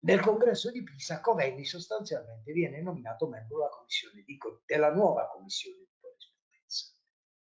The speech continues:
che però viene trasferita a questo punto a Genova. E qui si apre, comincia ad aprirsi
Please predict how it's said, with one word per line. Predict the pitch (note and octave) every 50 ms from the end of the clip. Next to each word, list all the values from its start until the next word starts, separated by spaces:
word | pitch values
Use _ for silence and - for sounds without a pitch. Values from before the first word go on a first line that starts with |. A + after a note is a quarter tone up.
| _ _ _
che | - G3 G3
però | C4+ C#4+ C4 G3+ E3
viene | F3 A3+ A3+ F3+ D#3+ -
trasferita | - F3 G3+ G3+ - - - B3+ G#3 - B2+ - - - C#3+ C#3
a | - -
questo | G3 F#3 - - A#2+ A2+
punto | - _ _ _ F#2
a | G2 -
Genova. | - - F#2 F2+ - G2 G2 _ _ _ _ _ _ _ _ _ _ _ _ _ _ _ _
E | _ A#3+ A3
qui | A3+ A#3+ B3 - - - _ _ _ _ _ _
si | - - - F#3
apre, | E3 B2 B2 A#2 - - D3+ E3+ E3 - - - _ _ _ _ _ _ _ _ _ _ _ _ _ _ _ _ _ _ _ _ _ _ _ _ _ _ _ _ _
comincia | - - - E3+ E3+ C#3+ - - A2
ad | A#2+
aprirsi | D3+ - - - - - - - - G#2+